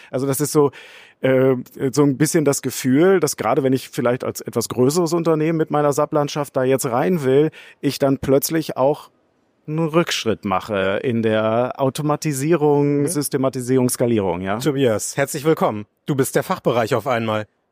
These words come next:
Speaker 2: Ja, du bist der Fachbereich, dem, dem, äh, gerade das Projektteam erklärt, dass Standardisierung im Prozess was Gutes ist
Speaker 1: Mhm.
Speaker 2: und, äh, dass wir rausfinden müssen, ob ein standardisierter Prozess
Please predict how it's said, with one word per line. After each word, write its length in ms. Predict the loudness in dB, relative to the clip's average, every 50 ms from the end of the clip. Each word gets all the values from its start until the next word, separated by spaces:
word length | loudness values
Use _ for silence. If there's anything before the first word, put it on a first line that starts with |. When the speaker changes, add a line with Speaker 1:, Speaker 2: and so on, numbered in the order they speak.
| _ -4
Speaker 2:
Ja, 200 | -2 -2 -2 -4 -6 -14 _ _ -2
du 100 | 0 2
bist 180 | 2 2 2
der 80 | 0 -2
Fachbereich, 500 | 0 -2 -4 -2 -2 -2 -2 -2 -4 -4
dem, 520 | -2 0 2 2 2 2 0 -2 -2 -4
dem, 380 | -2 0 0 2 2 0 -2 -4
äh, 500 | -2 0 0 2 2 2 2 2 0 -2
gerade 320 | -4 -4 -2 0 0 0 0
das 200 | 0 0 -2 -2
Projektteam 420 | 0 0 0 0 0 -4 -4 -2
erklärt, 560 | -2 -2 -2 0 0 2 2 2 0 -4 -8 -18 _ -20 -20 -20 _ _ -4
dass 400 | -2 -2 -2 -2 -4 -8 -8 -10 _ -14
Standardisierung 960 | -8 -4 -2 0 2 2 2 0 0 -2 -4 -4 -6 -8 -6 -4 -6 -4 -4
im 160 | -4 -4 -4
Prozess 520 | -2 -2 -2 -2 0 0 -2 -2 -2 0
was 160 | -2 -2 -2 -2
Gutes 360 | -4 -4 -2 -2 -2 -4 -4
ist 340 | -6 -6 -6 -8 -10 -14 -16
Speaker 1:
Mhm. 340 | -18 -16 -16 -14 -16 -8 -2
Speaker 2:
und, 360 | 0 2 2 2 0 -2 0
äh, 120 | 0 0 2
dass 160 | 0 0 0
wir 100 | -2 0
rausfinden 640 | 2 2 2 0 0 0 2 2 2 2 0 0 2
müssen, 340 | 2 0 0 -2 -4 -4 -4
ob 200 | -4 -4 -4 -4
ein 100 | -6 -4
standardisierter 720 | -2 -2 0 0 0 0 -2 -2 -4 -2 -2 -2 -2 -2
Prozess 520 | -2 -2 -4 -2 0 0 0 0 -2 -6